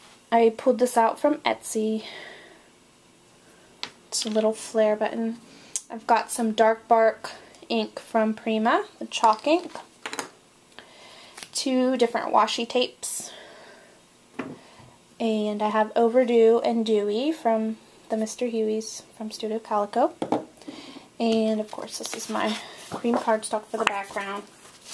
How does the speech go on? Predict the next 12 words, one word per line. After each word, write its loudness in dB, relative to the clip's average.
The -4
papers 2
I'm 2
using 2
today 4
are 4
from -2
Cosmo 2
Cricut's -4
Baby 0
Jane -6
line. -8